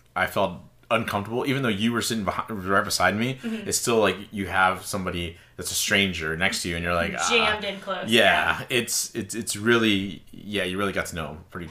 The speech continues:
Speaker 1: <laughs> easily. We, on one of them, we, we tried to do a high five after, um, I think the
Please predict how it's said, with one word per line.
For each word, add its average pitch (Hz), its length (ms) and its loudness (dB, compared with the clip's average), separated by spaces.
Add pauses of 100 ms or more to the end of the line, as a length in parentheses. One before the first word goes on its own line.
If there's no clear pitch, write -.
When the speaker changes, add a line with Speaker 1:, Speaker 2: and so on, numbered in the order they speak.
Speaker 1:
<laughs> 82 120 -10
easily. 92 300 0 (480)
We, 151 200 2 (480)
on 147 160 8
one 180 100 10
of 151 60 8
them, 113 220 4
we, 120 240 0
we 139 100 4
tried 156 200 8
to 135 80 2
do 117 160 4
a 98 60 6
high 117 220 8
five 104 520 6 (340)
after, 95 560 6
um, 92 380 2 (340)
I 98 60 0
think 110 160 -4
the 90 280 -2